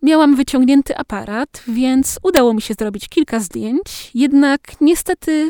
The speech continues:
padał deszcz, w wyniku czego na tle rozmytego krajobrazu nie udało mi się zaobserwować żadnego z ptaków, które chciałam sfotografować.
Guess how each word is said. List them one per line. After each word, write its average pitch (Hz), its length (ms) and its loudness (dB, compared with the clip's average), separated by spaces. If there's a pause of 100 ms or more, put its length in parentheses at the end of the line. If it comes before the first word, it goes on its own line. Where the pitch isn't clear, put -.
padał 269 340 0
deszcz, - 480 -10 (180)
w 233 200 -6
wyniku 320 360 0
czego 226 480 0
na 247 240 4
tle 220 400 -2
rozmytego 226 560 0
krajobrazu 202 840 -8
nie 277 280 4
udało 226 320 0
mi 190 120 -10
się 196 240 -12
zaobserwować 208 760 -8
żadnego 214 460 -6
z - 80 -12
ptaków, - 540 -14
które - 240 -10
chciałam - 380 -14
sfotografować. - 920 -12